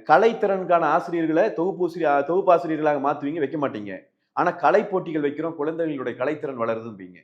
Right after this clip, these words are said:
எப்படி வளரும்? இது யாரை ஏமாத்துறீங்க? உதயநிதி இந்த ம-, விளையாட்டுத்துறை அமைச்சரான பிறகு தமிழ்நாட்டின் விளையாட்டுத்துறையில் ஏதாவது ஒரு புதிய மாற்றம் உண்டா? தேசிய அளவிலே போய் பங்கெடுக்க வேண்டிய விளையாட்டு போட்டிகளுக்கான சர்க்குலர் அனுப்பல பள்ளிக்கூடத்துக்கு. சரிங்களா?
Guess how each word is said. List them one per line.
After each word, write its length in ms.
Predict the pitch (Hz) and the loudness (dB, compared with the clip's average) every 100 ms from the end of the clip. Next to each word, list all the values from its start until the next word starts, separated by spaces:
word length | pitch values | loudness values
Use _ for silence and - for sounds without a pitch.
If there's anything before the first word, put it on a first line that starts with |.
| _ _ | _ _
எப்படி 240 | 120 120 120 | -20 -16 -14
வளரும்? 300 | 98 98 _ _ _ _ _ _ _ _ 113 | -14 -20 _ _ _ _ _ _ _ _ -14
இது 100 | 110 | -4
யாரை 260 | 110 147 | -2 -2
ஏமாத்துறீங்க? 500 | 117 107 98 95 95 90 _ _ _ _ _ _ _ _ | -4 -6 -10 -14 -16 -20 _ _ _ _ _ _ _ _
உதயநிதி 520 | 107 151 185 170 151 175 165 _ _ | 0 2 2 2 2 0 -4 _ _
இந்த 160 | 117 113 104 | -8 -6 -6
ம-, 220 | 107 104 | -6 -6
விளையாட்டுத்துறை 520 | 113 135 165 151 139 127 | -2 2 2 0 -4 -4
அமைச்சரான 400 | - 123 113 104 | -4 -8 -8 -8
பிறகு 280 | 104 117 | -10 -12
தமிழ்நாட்டின் 440 | 120 135 165 160 127 | -10 -6 -6 -6 -6
விளையாட்டுத்துறையில் 600 | 127 147 147 135 120 113 | -4 -4 -6 -10 -8 -4
ஏதாவது 200 | 139 143 | -4 -4
ஒரு 100 | 107 | -8
புதிய 200 | 135 139 | -12 -10
மாற்றம் 260 | 117 107 95 | -10 -12 -18
உண்டா? 200 | 95 117 _ _ _ _ _ _ _ _ _ 104 | -16 -16 _ _ _ _ _ _ _ _ _ -2
தேசிய 440 | 135 185 202 180 | 0 2 0 0
அளவிலே 280 | 156 151 156 143 | 0 2 2 0
போய் 220 | 170 170 | -4 -4
பங்கெடுக்க 420 | 131 147 156 147 | -6 -6 -6 -4
வேண்டிய 220 | 139 127 | -4 -2
விளையாட்டு 360 | 120 135 151 143 | -2 -2 -2 -4
போட்டிகளுக்கான 520 | 127 120 120 120 113 | -10 -10 -10 -10 -10
சர்க்குலர் 560 | - 139 - 165 143 120 | -8 -8 -6 -4 0 0
அனுப்பல 260 | 131 123 | 0 -6
பள்ளிக்கூடத்துக்கு. 520 | 117 107 107 - _ _ _ _ _ _ _ _ _ | -6 -8 -8 -12 _ _ _ _ _ _ _ _ _
சரிங்களா? 300 | 117 117 123 | -14 -10 -10